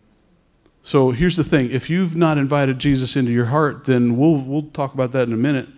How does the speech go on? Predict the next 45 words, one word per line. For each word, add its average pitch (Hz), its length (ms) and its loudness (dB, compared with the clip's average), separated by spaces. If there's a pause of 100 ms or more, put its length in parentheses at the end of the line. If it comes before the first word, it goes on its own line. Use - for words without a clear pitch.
(520)
But 123 420 0 (200)
when 123 380 -2
Jesus 147 420 -2
is 147 160 -2
in 160 100 0
your 151 140 2
heart, 156 220 -2
when 123 140 0
the 123 60 2
minute 151 280 2
you 165 180 2
accepted 151 480 -4
Jesus 139 400 -4
into 139 140 -4
your 127 160 -2
life, 151 400 -6 (1300)
you 160 140 -4
crossed 175 400 -2
another 151 280 2
line. 151 220 0
Yes, 175 220 -2
we're 151 160 2
all, 170 260 2
all 151 160 -4
humans 139 400 2
are 123 60 0
made 117 160 2
in 110 80 0
God's 107 260 -2
image, 139 260 -2
but 120 100 -8
you 165 120 -4
crossed 139 360 -2
another 117 320 2
line 131 260 0
of 104 100 -4
beauty 135 240 0
when 113 360 -4
God 123 220 -2
said, 113 140 -2
"I'm 135 120 -2
putting 101 280 -6
Jesus 117 560 -2
in 127 240 0
you." 104 220 -6